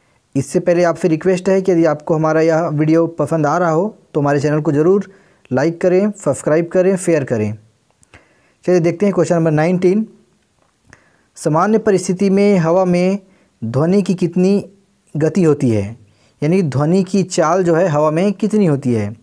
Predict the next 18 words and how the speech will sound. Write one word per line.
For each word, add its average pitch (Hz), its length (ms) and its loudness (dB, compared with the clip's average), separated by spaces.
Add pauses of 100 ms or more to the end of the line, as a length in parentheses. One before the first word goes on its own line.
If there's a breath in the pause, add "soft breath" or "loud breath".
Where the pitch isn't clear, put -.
(500 soft breath)
तो 175 140 2
आपका 165 400 0
तीन 170 280 0
सौ 160 180 -2
बत्तीस 170 720 0 (720)
मीटर 156 380 2
प्रति 185 420 -2 (120)
सेकंड 180 380 0
होती 139 240 2
है। 104 200 -2 (640)
क्वेश्चन 147 240 0
नंबर 156 180 0
ट्वेंटी, 180 760 0 (840 soft breath)
मधुमक्खी 175 520 0
पालन 190 520 0 (960)
क्या 190 160 0
कहलाता 151 420 0
है? 110 220 -4